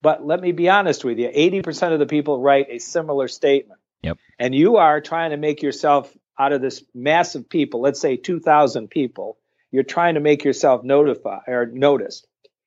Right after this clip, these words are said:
Speaker 1: So what you have to do is you really have to make it a personal statement. What really going on with you? Why do you want to do this? Whatever, and to do that.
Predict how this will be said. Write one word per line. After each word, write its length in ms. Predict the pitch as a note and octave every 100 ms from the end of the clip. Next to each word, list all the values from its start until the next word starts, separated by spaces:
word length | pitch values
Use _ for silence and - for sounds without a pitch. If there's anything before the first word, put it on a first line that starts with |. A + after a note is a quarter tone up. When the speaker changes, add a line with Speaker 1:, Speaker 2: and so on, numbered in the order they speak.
| _
Speaker 1:
So 200 | - D#3
what 240 | D3 G#3+ F#3
you 100 | D#3
have 320 | G3+ A3+ G#3+
to 100 | F3
do 280 | D3 G#3+ D3
is 140 | A#2+
you 100 | C3+
really 260 | D#3 A#3 E3
have 200 | F3 E3
to 80 |
make 300 | C#3 E3 F3
it 80 | B2+
a 60 | B2+
personal 420 | - C#3+ C3+ C#3
statement. 540 | B2 F3 F3 C3+ - -
What 300 | B2 G#3+ -
really 300 | D3+ F3 F#3
going 260 | D3 D#3 D3+
on 220 | D3+ C#3
with 180 | B2 A#2
you? 240 | C3+ C#3+
Why 220 | B2+ C3 C3+
do 60 |
you 100 | B2+
want 220 | B2 C3 A#2+
to 60 |
do 260 | A2 B2+ A#2+
this? 380 | A#2+ A2+ - - _ _ _
Whatever, 560 | C3+ C#3 C3+ A#2 A2+ A2
and 180 | A#2 G#2+
to 100 | G#2+
do 160 | A#2+
that. 200 | G2 -